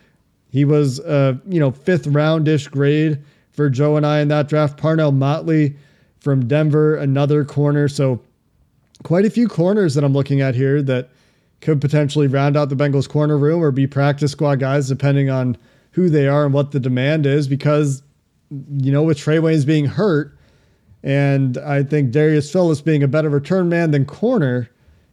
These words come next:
Jalen Davis being undersized, frankly, if he is relied upon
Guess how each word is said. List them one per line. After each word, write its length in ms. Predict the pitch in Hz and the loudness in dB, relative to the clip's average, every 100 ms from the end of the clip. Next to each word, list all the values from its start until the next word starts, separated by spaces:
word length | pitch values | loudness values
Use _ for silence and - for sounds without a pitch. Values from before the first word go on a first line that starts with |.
| _ - | _ -8
Jalen 380 | 120 165 165 151 | -2 0 2 0
Davis 420 | 151 165 156 143 | 0 0 0 -2
being 420 | 135 156 151 147 143 | 0 2 2 0 -2
undersized, 800 | 190 190 143 190 190 175 151 - | -2 0 0 0 0 0 -2 -2
frankly, 480 | 170 170 165 170 165 | -2 -2 0 0 2
if 160 | 156 | 0
he 160 | 135 139 | 0 0
is 160 | 180 | 0
relied 340 | 156 139 135 131 | 0 0 0 -2
upon 500 | 120 135 127 127 | -2 -2 -2 -2